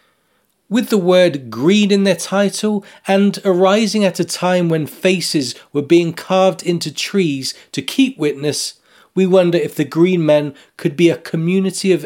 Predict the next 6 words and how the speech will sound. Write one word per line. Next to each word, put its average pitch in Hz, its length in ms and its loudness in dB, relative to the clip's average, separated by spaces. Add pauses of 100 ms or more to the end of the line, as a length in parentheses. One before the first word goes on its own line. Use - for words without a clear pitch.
ancient 135 520 -4
Greenseers. 147 840 0 (540)
They 160 160 4
reside, 170 720 2
after 196 460 2
all, 135 360 2